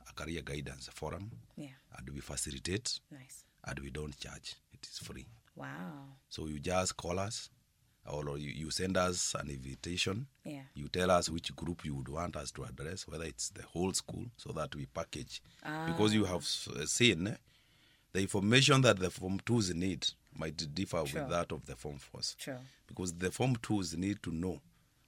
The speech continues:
Speaker 1: which subject do I need for my, the career.
Speaker 2: Yeah.
Speaker 1: The Form four need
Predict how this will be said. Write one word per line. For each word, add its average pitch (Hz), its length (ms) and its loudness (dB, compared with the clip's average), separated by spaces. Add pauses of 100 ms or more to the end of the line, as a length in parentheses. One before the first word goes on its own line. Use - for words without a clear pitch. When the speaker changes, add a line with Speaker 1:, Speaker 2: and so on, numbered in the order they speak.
Speaker 1:
which 113 200 0
subject 101 560 0
do 85 120 0
I 90 100 0
need 85 360 -2 (220)
for 69 380 -4
my, 73 280 -8
the 69 140 -10
career. 76 340 -4 (160)
Speaker 2:
Yeah. 294 160 -8 (600)
Speaker 1:
The 92 100 2
Form 127 240 10
four 117 180 12
need 107 220 10